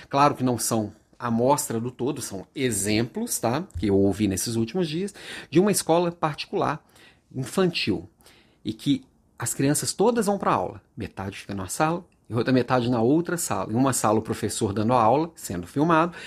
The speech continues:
Na outra sala, uma T V com o professor que tá na sala do lado e um professor auxiliar mandando os alunos calarem a boca.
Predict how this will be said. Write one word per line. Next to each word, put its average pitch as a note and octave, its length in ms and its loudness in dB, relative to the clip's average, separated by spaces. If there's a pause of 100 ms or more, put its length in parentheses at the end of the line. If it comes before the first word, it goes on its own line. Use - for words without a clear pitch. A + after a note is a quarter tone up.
(140)
Na D#3 120 6
outra F3+ 180 4
sala, E3+ 300 4
uma F#3 100 0
T F#3+ 160 4
V E3+ 220 4
com G#3 80 -2
o F#3 40 -6
professor F#3+ 380 -2
que F#3 60 -8
tá F#3 100 -2
na F3+ 100 0
sala F3 240 0
do F3 120 2
lado E3 360 4 (300)
e F3+ 60 4
um G3 60 4
professor G3 400 0
auxiliar E3+ 540 0 (320)
mandando E3+ 300 4
os E3 100 0
alunos D3+ 300 0
calarem D3+ 300 -4
a - 20 -6
boca. - 240 -12